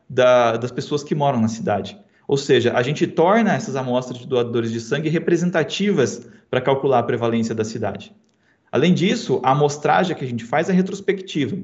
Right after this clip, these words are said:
No Brasil, os bancos de sangue são obrigados a manter armazenadas as amostras por seis meses. Então, são essas amostras armazenadas que a gente testa.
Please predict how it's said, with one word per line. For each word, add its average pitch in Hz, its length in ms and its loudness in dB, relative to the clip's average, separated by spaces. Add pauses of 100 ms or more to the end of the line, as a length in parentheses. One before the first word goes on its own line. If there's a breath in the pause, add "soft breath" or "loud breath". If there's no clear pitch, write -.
(340 soft breath)
No - 80 0
Brasil, 180 680 0
os 131 140 -2
bancos 170 260 -2
de 147 140 -6
sangue 165 240 -4
são 175 180 -4
obrigados 151 460 2
a 147 60 0
manter 143 300 0
armazenadas 120 520 0
as 110 100 -6
amostras 117 460 0
por 175 160 -2
seis 175 260 0
meses. 147 440 0 (340 soft breath)
Então, 175 220 2
são 180 200 2
essas 233 240 4
amostras 170 460 2
armazenadas 139 580 0
que - 80 -10
a 180 40 -2
gente 185 240 -2
testa. - 480 -2